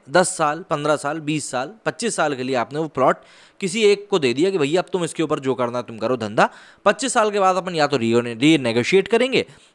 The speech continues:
या फिर हम वो प्लॉट आपसे वापस ले लेंगे। ऐसा करने से क्या हुआ? वो जो प्लॉट है, अब वो आपको कुछ पैसे कमा के दे रहा है, वो अंडे की तरह पड़ा नहीं हुआ है, लेकिन उस पे आप कुछ नहीं कर रहे हो। भाई, आप तो सरकार हुए इस प्लॉट के लिए,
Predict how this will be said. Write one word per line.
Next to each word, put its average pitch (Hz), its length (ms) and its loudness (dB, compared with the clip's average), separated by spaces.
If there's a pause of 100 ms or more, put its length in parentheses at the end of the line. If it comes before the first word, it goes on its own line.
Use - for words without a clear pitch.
या 156 120 4
फिर 240 220 -2 (120)
हम 180 100 -2
वो 202 80 2
प्लॉट 139 260 0
आपसे 101 240 -4
वापस 117 360 -4
ले 71 60 -18
लेंगे। 50 280 -20 (360)
ऐसा 160 200 0
करने 233 240 -2
से 233 120 -6
क्या 220 140 -2
हुआ? 214 260 -4 (220)
वो 147 140 4
जो 170 100 2
प्लॉट 160 380 2
है, 185 80 -6
अब 175 140 -6
वो 131 100 2
आपको 139 220 -2
कुछ 151 160 -14
पैसे 120 300 -10
कमा 127 220 -8
के 117 80 -10
दे 113 140 -4
रहा 143 100 0
है, 196 60 0
वो 196 60 -2
अंडे 123 300 -4
की 123 80 -4
तरह 147 140 -2
पड़ा 110 220 -4
नहीं 95 180 -12
हुआ 78 140 -16
है, - 60 -20 (360)
लेकिन 208 300 4 (140)
उस 165 120 0
पे - 240 -2 (140)
आप 214 240 4
कुछ 156 180 -6
नहीं 117 160 -10
कर 92 160 -14
रहे 85 140 -14
हो। - 100 -20 (160)
भाई, 107 180 -6 (100)
आप - 200 -2
तो 123 60 -6
सरकार 135 400 2
हुए 240 180 4
इस 240 80 0
प्लॉट 233 260 2
के 240 120 -4
लिए, 202 200 -6